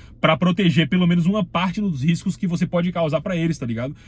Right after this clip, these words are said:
Eu, quando entrei na mesa em dois mil e quinze, cara, não tinha teste, mas eu coloquei calção. Na época foi quinze, dez mil reais. Dez ou foi quinze? Tá, por aí.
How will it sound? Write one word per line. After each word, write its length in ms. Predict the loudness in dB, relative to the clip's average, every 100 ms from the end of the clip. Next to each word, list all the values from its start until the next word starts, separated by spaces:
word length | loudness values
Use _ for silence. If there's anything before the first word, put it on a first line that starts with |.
| -20 0
Eu, 240 | 4 4
quando 200 | 2 2
entrei 200 | 2 2
na 120 | 0 2
mesa 180 | -2
em 20 | -2
dois 120 | -4
mil 100 | -4
e 20 |
quinze, 320 | -4 -2 -2
cara, 160 | -4 -2
não 180 | -2 -2
tinha 200 | -2 -2
teste, 320 | 0 0 0
mas 120 | -2
eu 60 | -2
coloquei 320 | -2 -2 -2
calção. 400 | -2 -2 -4 -2
Na 80 | -2
época 220 | -2 -4
foi 120 | -4
quinze, 320 | 0 0 0
dez 220 | 0 4
mil 80 | 4
reais. 340 | 4 2 -4 -12 -12
Dez 200 | -4 -4
ou 40 | -4
foi 80 |
quinze? 280 | -8 -8 -10 -16 -20 -20
Tá, 140 | -18
por 160 | -10
aí. 100 | -10